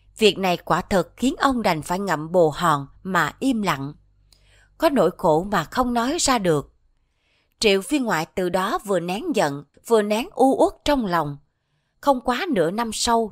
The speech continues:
thì chết. Kỷ lão tam thấy Triệu viên ngoại đã chết, không còn có người tìm ông ta đòi nợ,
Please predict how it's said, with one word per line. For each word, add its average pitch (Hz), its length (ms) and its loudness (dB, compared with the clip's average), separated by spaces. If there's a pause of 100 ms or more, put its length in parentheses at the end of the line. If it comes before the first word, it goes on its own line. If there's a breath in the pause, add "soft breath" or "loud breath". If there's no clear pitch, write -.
(120)
thì 160 300 -2
chết. 240 260 -2 (1400)
Kỷ 180 160 2
lão 190 320 -2
tam 220 380 -4 (220)
thấy 339 220 0
Triệu 165 220 2
viên 247 280 -4
ngoại 160 240 -4
đã 165 180 -2
chết, 311 400 0 (420)
không 285 200 4
còn 180 280 2
có 277 140 -4
người 190 260 2
tìm 170 380 -2
ông 262 180 0
ta 247 160 -2
đòi 170 280 -2
nợ, 151 360 -2